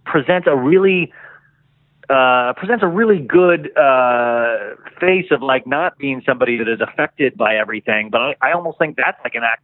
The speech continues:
too. Like, I'm so confused by his public persona, because now we just see, we see, like, you know, we see snaps of him and Jessica Biel and stuff like that, but I can't get a really beat on, like, we don't hear of him, like, you know,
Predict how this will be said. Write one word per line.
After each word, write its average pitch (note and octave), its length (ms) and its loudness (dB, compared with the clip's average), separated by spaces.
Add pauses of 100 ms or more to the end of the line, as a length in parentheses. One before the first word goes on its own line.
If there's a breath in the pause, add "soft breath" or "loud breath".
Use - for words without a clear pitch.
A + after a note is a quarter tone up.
too. E3 240 -4
Like, A2+ 180 -4 (240 soft breath)
I'm D3+ 140 -2 (100)
so A3 180 2
confused F3+ 500 -6
by C#3+ 160 0
his C3+ 160 -4
public C#3 320 -8
persona, A#2+ 580 0 (380)
because D3+ 200 0
now F3+ 180 0
we F#3 80 -4
just D#3+ 200 -6
see, D#3+ 120 -6
we D#3+ 200 -8
see, E3+ 160 -2
like, D3 320 0
you F3 80 -6
know, B2 280 0 (300 loud breath)
we G#3 160 -2
see G#3 200 0
snaps D3+ 340 -2
of C3 80 0
him C#3 160 -2
and C3+ 100 -10
Jessica B2+ 300 -2
Biel A2+ 460 0
and A2+ 140 -8
stuff A2 200 -4
like G#2+ 220 -2
that, A2 380 0 (100)
but A2 240 -2 (340 loud breath)
I A2+ 80 -4
can't G3+ 300 -2
get F#3 100 2
a F3 80 6
really E3 240 2
beat D3+ 380 0
on, B2 480 2 (720)
like, B2+ 100 0
we D#3 60 0
don't E3+ 200 0
hear D#3 220 2
of B2 80 -4
him, C#3 240 -2
like, B2 400 0 (200)
you C#3 180 -4
know, G2 360 -2